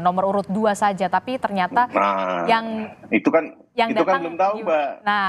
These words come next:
Speaker 2: Itu
Speaker 1: itu
Speaker 2: kan,
Speaker 1: yang kemudian
Speaker 2: itu kan
Speaker 1: harus
Speaker 2: belum
Speaker 1: di,
Speaker 2: tahu.
Speaker 1: harus
Speaker 2: Itu yang
Speaker 1: diklarifikasi.
Speaker 2: harus diklarifikasi. Jadi, eh, informasi tersebut yang kita tidak tahu.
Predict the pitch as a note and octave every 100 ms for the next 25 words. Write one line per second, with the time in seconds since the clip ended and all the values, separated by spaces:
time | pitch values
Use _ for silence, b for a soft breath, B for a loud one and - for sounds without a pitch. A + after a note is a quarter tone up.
0 | E3 G#3 C#4+ C#4+ B3+ B3+ C#4+ - C4 B3+
1 | D3+ D3+ C#3 C3+ B2 A3+ - A#3+ A#3+ A3+
2 | A3 A#3 A3 G#3+ F3 A3+ D#3 D#3 D3 D#3
3 | D#3 D3 C#3 C#3+ C3+ C3 - C#3 C3+ C3+
4 | C3 A2+ G#2 G#2+ D3+ D#3+ A2+ F#2 A2 A2
5 | G#2+ G#2+ G#2 - _ C3 G#2+ B2+ B2 A#2+
6 | B2 B2 A2+ G#2+ F#2+ F3+ G#3+ B3 D3+ D3+
7 | A#2 G2+ E3+ A3 D4